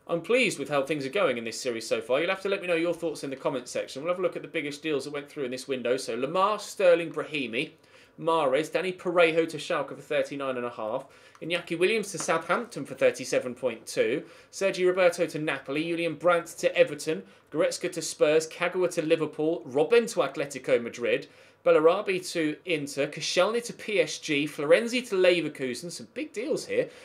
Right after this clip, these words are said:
Quaresma to Rasenballsport Leipzig, Diego Rugani, sorry, Daniele Rugani to, uh, West Ham,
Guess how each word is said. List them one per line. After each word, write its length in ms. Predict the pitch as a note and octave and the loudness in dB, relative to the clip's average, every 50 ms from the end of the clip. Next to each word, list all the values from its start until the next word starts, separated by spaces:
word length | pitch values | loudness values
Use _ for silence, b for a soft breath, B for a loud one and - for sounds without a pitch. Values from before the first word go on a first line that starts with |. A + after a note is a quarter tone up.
| B B B | B B B
Quaresma 580 | - F#3 F3+ G3+ G#3+ - - G#3 G3 E3 - - - | 2 4 4 4 2 0 -2 -2 -2 -2 -2 -4 -2
to 280 | F#3+ F3+ E3+ E3 D#3+ D#3+ | 0 2 2 2 2 2
Rasenballsport 720 | E3 D#3+ E3 - E3+ D#3 D#3+ D#3 D3+ D3+ - D3+ C#3+ C#3+ D3 | 0 -2 -2 -2 0 0 2 2 0 -2 -4 -4 -4 -2 0
Leipzig, 560 | D3+ D3 D3 C#3+ C#3 B2+ A#2 C#3 E3+ F3+ F3+ B B B B B B B B _ - | 0 0 0 0 -4 -4 -2 -2 -2 -2 -4 B B B B B B B B _ -16
Diego 460 | - B2+ B2 C#3+ F3 F#3 G#3 A3+ A3+ | -12 -8 -4 -2 -2 0 0 0 -2
Rugani, 760 | G#3+ G#3+ D#3 - - D3 E3+ G3+ B3 C4+ G#3+ C3+ G2 F#2+ F2+ - _ _ - - _ _ _ - | -2 -4 -4 -2 0 0 0 0 0 -2 -2 -4 -6 -8 -12 -16 _ _ -20 -20 _ _ _ -12
sorry, 240 | - - D3 B2 | -8 -6 -6 -4
Daniele 640 | - - C#3+ D#3 E3+ E3+ D#3+ E3+ G3+ A3 G3 D3 B2 | -2 -2 0 0 0 0 0 0 0 0 0 -2 -2
Rugani 540 | A2+ A2+ G#2 - B2+ A2+ G#2+ G2+ F#2+ F#2+ F#2 b b b b b - | -4 -4 -2 0 0 0 0 -2 -6 -8 -12 b b b b b -12
to, 440 | - - D#3+ C#3+ C3+ C3+ C3 B2+ C3 | -4 -2 0 0 2 0 2 6 6
uh, 140 | B2+ B2+ B2+ D3 | 6 6 6 2
West 340 | D3+ D#3+ - - - - - | 0 0 0 -2 -6 -8 -6
Ham, 380 | D#3+ C#3+ A#2 G#2 B2+ D3 D3+ | -4 -4 -4 -4 -6 -8 -10